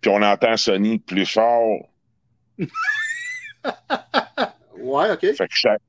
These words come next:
Speaker 1: puis, puis moi, je l'entendais, là, dans le coin, là.
Speaker 2: OK, en plus, toi, tu
Speaker 1: Chacal.
Speaker 2: l'entendais.
Speaker 1: Ouais, ouais, ouais.
Speaker 2: <laughs> Ok,
Speaker 1: Chacal,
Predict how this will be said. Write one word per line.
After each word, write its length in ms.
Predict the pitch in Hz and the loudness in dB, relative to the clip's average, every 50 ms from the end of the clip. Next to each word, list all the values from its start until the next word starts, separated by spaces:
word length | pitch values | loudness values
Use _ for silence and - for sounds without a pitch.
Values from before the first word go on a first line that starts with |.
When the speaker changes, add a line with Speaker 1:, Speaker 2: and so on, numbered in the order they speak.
| _ - | _ -8
Speaker 1:
puis, 140 | - 107 95 | -6 -2 0
puis 140 | - 104 | 0 0
moi, 160 | 104 110 120 127 | 4 4 2 2
je 100 | 120 127 | 4 2
l'entendais, 520 | 120 110 101 - 117 104 98 92 107 110 | 2 2 4 4 2 2 4 4 4 2
là, 120 | 104 101 92 | 4 2 2
dans 100 | 92 87 | 2 0
le 60 | 87 | 0
coin, 320 | 80 - - 87 87 85 76 | -2 -4 -4 -2 -2 -2 -4
là. 80 | 62 - - _ _ _ _ _ _ _ - | -8 -12 -18 _ _ _ _ _ _ _ -6
Speaker 2:
OK, 140 | 147 143 | -2 0
en 120 | 185 175 165 | 0 0 0
plus, 200 | - - 220 - | 0 0 -2 -2
toi, 100 | - 214 | -2 -2
tu 100 | - - | 2 2
Speaker 1:
Chacal. 200 | 185 - 180 - | 2 4 6 4
Speaker 2:
l'entendais. 300 | - - 123 - - 1017 988 - _ _ _ _ _ _ _ _ _ _ _ _ _ | 4 6 4 4 2 -2 -4 -12 _ _ _ _ _ _ _ _ _ _ _ _ _
Speaker 1:
Ouais, 100 | 92 107 | 2 4
ouais, 360 | 113 117 120 120 120 123 120 | 6 6 6 4 4 4 2
ouais. 100 | 101 - - _ _ _ _ - - - | 2 -2 -6 _ _ _ _ -18 -2 0
Speaker 2:
<laughs> 260 | 202 - - - 247 | 0 2 4 4 4
Ok, 60 | - - | 4 4
Speaker 1:
Chacal, 460 | - 349 - - - 135 127 127 | 4 4 4 6 6 4 4 4